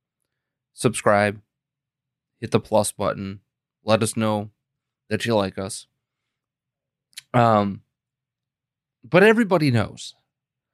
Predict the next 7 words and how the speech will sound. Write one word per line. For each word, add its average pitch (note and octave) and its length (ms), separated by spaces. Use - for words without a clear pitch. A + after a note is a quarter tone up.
I, F#2 180
I, - 120
I'm G2 260
a G2 280
reformed A2+ 760
sports - 380
writer. G2 400